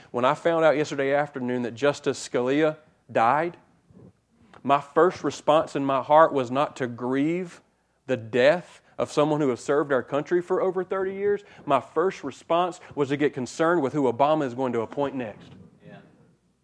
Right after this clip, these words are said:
Speaker 1: And you know what that is? That is a lack of trust in the plans of God. So may we not disagree with His plans.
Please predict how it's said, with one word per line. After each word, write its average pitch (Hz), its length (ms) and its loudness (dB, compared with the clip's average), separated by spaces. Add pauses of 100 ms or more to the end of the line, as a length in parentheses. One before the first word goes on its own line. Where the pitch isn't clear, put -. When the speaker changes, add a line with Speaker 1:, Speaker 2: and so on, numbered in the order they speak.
Speaker 1:
And 120 120 -6
you 190 80 2
know 269 120 4
what 277 180 2
that 269 160 2
is? 285 380 -4 (320)
That 185 160 6
is 165 200 4
a 139 140 4
lack 147 640 4
of 147 160 -2
trust 165 600 0 (160)
in 143 160 0
the 120 80 -4
plans 151 640 -4
of - 300 -8
God. - 520 -12 (2750)
So - 160 -2
may 131 160 2
we 143 140 0
not 143 260 0
disagree 120 560 -8
with 104 220 -10
His 101 160 -14
plans. 98 640 -16